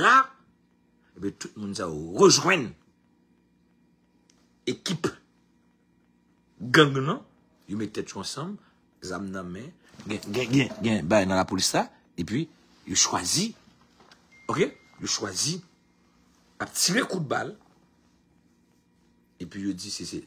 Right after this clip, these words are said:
les engagés pour la libération. Pou al libere ki sa? Nèg yo an inifòm lapolis. Yo gen tout kalite inifòm lapolis. Yo krèm ble, yo bim. <coughs> Krèm ble, bim, bim, wi.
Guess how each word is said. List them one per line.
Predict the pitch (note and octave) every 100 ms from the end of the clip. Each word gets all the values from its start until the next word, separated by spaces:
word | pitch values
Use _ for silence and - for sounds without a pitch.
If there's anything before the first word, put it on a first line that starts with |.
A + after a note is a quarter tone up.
| -
les | F2+ F#2
engagés | F2 E2+ E2+ -
pour | F2
la | D#2+
libération. | D#2 E2 D2+ D2 - E2 _ _ _ _ _ _ _ -
Pou | A2+
al | G#2+
libere | G2 G2 F#2
ki | -
sa? | - F2 - _ _ _ _ _ _ _ _ _ _ _ _ _ _ -
Nèg | A#2 B2
yo | C#3
an | D3
inifòm | D3+ D3 C3+ B2
lapolis. | A#2 A2+ G#2 - - _ _ _ _
Yo | B2 D3
gen | D#3
tout | - D#4 - -
kalite | G3 F3 E3+ C#3+
inifòm | D#3 B2+ A2+ D3+ G#2
lapolis. | F2+ C#2 - - D3+
Yo | D3
krèm | - C#3+ C#3+ C3+
ble, | C#3 C3+ - - C#3+
yo | D#3
bim. | D3 E3 E3 C3 F#2 _ _ _ _ _ _ _ _ _ _ -
<coughs> | - - - _ _ _ _ _ _ -
Krèm | D#3+ D#3 D3+
ble, | C#3 D3+ - - -
bim, | B2 A2+ D#3 F#3+ G#3+ E3+ A#2+ - _
bim, | A#2+ D#3 G3
wi. | F4